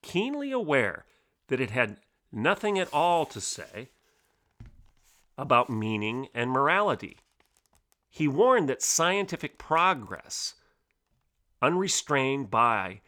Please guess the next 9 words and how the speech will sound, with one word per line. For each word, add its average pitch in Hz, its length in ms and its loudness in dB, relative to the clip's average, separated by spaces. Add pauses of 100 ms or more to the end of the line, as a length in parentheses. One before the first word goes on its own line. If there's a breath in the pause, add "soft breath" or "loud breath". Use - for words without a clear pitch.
(140)
sacred 151 800 -2
principles, - 1000 -6 (120)
again, 117 260 -2
untethered, 143 600 2
unmoored, 135 560 0 (340 soft breath)
unanchored 131 680 -2
from 113 320 0 (260 soft breath)
the 131 100 -2
sacred, 190 640 -2